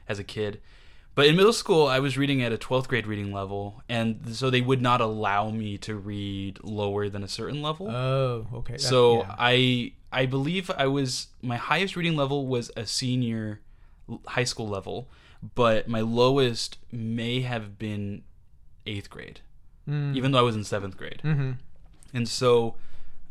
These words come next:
Speaker 1: Missus Frisby and the Rats of Nim, I think, was considered,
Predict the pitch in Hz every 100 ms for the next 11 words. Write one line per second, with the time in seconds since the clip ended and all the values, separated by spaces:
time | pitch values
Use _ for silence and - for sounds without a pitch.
0 | - - 123 127 120 - 131 127 113 113
1 | 110 - 107 107 113 110 104 101 - -
2 | 104 - 117 107 - 104 - 104 - 107
3 | 101 98 95 -